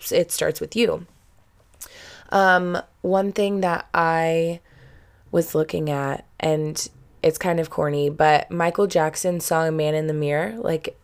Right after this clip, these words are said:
everyone knows that song. It's a great jam. Um, I think that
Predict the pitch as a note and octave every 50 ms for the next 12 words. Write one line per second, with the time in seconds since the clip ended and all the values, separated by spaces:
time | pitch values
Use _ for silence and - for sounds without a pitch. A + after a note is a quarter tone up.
0 | _ _ - F#3+ G3 G#3 A3+ A3+ A#3 A3 F#3+ E3 D#3 D#3 - D#3+ D#3 D#3 - -
1 | - D#3 D3+ D3+ D3 D3+ D3+ - - - - - E3 - - D#3+ D#3 - - -
2 | D#3+ D#3 D3+ D3+ D3+ D3 D3+ D3 D3 - - - - - - - - - - -
3 | E3+ E3 D#3+ D#3 D3+ D3+ D3+ D3+ D3+ D#3 E3 - - _ _ _ _ _ _ _
4 | _ _ _ _ _ _ _ _ _ - G#3 G#3 - - C4+ C4 C4 B3+ - -
5 | C4 A#3+ A3+ G#3+